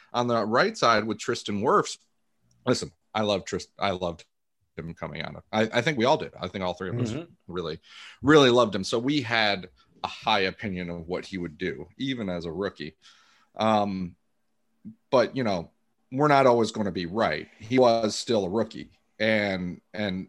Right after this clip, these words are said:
Speaker 1: Austin Jackson was a rookie too, and Robert Hunt was a rookie too. And,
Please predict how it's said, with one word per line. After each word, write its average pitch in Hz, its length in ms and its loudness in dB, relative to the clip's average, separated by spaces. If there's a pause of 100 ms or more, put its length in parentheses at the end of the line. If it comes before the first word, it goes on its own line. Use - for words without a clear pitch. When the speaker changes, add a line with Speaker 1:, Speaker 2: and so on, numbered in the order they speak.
Speaker 1:
Austin 113 400 2
Jackson 120 480 2
was 90 160 -6
a 90 40 -8
rookie 90 340 -6
too, 78 520 -4
and 101 140 -4
Robert 98 340 0
Hunt 123 240 -4
was 92 160 -10
a 92 40 -8
rookie 87 340 -10
too. 101 300 -4 (420)
And, 110 320 0